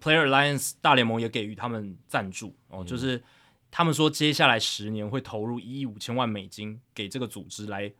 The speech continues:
Speaker 1: 发展，就是希望让，呃，更多的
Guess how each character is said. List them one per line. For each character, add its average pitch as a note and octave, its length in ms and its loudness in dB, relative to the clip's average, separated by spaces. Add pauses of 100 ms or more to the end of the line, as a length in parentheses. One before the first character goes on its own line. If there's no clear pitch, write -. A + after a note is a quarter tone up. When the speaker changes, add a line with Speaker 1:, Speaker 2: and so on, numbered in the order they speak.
(120)
Speaker 1:
发 C3+ 260 4
展， G#2+ 240 -2 (140)
就 B2+ 100 -10
是 A#2 220 -6
希 D#3 200 -2
望 D3+ 200 6
让， C#3+ 240 6 (400)
呃， G#2+ 140 -8
更 D#3+ 240 4
多 D3 180 4
的 A#2 420 2